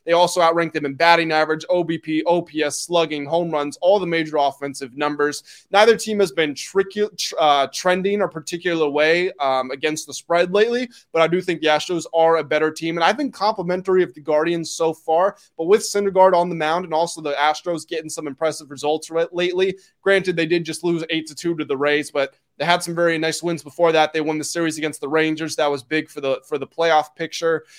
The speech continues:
Um, and then also just coming out of the bullpen, I think the Astros, they can hold their own against the Guardians. The Guardians have a dominant bullpen, which is weird to say,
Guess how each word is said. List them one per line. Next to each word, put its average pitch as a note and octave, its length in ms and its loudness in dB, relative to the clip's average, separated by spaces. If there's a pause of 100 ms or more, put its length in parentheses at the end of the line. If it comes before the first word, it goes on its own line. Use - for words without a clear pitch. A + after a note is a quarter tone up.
(220)
Um, D#3+ 220 6
and E3 80 -2
then G3+ 80 4
also G3+ 340 6
just E3 160 -10
coming F#3 200 0
out F3 80 4
of E3 60 -2
the D3+ 60 -4
bullpen, D#3+ 440 0
I D3 80 2
think E3+ 200 -6
the - 60 -2
Astros, D#3 380 0
they E3 100 -4
can D#3 140 -8
hold D#3+ 240 0
their D3 180 0
own D#3 200 2
against D3+ 340 -4
the F3 60 -8
Guardians. E3 500 0
The D#3+ 80 -18
Guardians D#3+ 320 0
have D#3 140 -2
a C#3 40 -4
dominant E3 540 2
bullpen, G3 460 2
which D#3+ 180 -6
is C3 120 -14
weird D3 220 -6
to C3+ 60 -18
say, E3+ 320 0